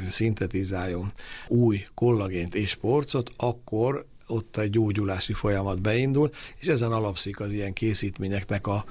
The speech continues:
porcjavító hatása. Azért ez nagyon fontos, hogy ne remélje senki azt, hogy itt vadonatúj porc, ö, szövete lesz, vagy vadonatúj térdizülete, olyan, mint húsz éves korában, nem.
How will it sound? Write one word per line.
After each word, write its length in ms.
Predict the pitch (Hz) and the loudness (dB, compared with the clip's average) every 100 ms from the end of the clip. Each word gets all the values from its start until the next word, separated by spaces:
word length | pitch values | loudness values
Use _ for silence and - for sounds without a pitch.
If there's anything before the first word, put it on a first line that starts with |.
| - | -8
porcjavító 720 | - 123 104 - 104 101 95 107 | 0 2 2 0 -2 -2 -2 0
hatása. 440 | 101 107 104 110 | 0 -2 -2 -2
Azért 180 | 104 107 | -2 -2
ez 60 | |
nagyon 300 | 107 131 117 | 0 2 2
fontos, 400 | 101 107 101 104 | 0 -2 -2 -2
hogy 140 | - 98 - 98 | -2 -4 -4 -2
ne 340 | 107 117 107 | 0 0 0
remélje 400 | 104 104 104 101 | -2 -2 0 -2
senki 380 | 95 104 95 - | -2 -4 -4 -6
azt, 220 | 95 92 | -4 -2
hogy 120 | 98 92 | 0 -2
itt 100 | 92 | -2
vadonatúj 640 | 92 95 90 87 90 95 - - - - - 95 | -2 -2 -4 -2 0 -2 -4 -14 -14 -14 -6 -4
porc, 400 | - 107 107 - | 2 2 2 0
ö, 280 | 104 98 95 | 0 0 0
szövete 500 | 98 107 98 95 101 | 0 0 -2 -2 0
lesz, 280 | 104 117 - | 2 0 -2
vagy 160 | 92 95 | -4 -2
vadonatúj 520 | 98 95 95 - 92 | -2 0 -2 0 -2
térdizülete, 960 | - 104 95 95 95 98 98 - 107 104 | 0 0 0 -2 -2 -2 -2 -2 0 0
olyan, 200 | 101 90 | 0 0
mint 160 | 101 | -2
húsz 240 | - 101 - | 0 0 0
éves 280 | 92 95 | 0 -2
korában, 420 | - 98 95 107 107 | -2 -2 0 2 2
nem. 300 | 107 92 | 2 0